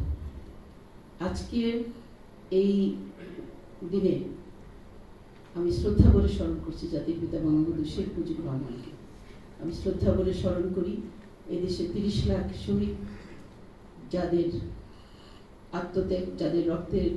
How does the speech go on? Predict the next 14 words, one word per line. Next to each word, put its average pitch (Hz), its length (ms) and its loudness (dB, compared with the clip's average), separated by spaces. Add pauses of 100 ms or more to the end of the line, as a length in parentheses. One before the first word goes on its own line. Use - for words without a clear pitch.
(640)
আমাদের 165 320 6
এই 156 120 6
বাংলাদেশ। 160 560 4 (800)
আমি 160 120 -4
জাতীয় 160 400 -2
চার 185 240 2
নেতাকে 196 320 2
স্মরণ 196 380 4
করি 208 100 2 (920)
এবং 147 220 -4 (180)
স্মরণ 160 320 0
করি 156 140 -2 (100)
পনেরোই 156 360 0
আগস্টে 139 360 -4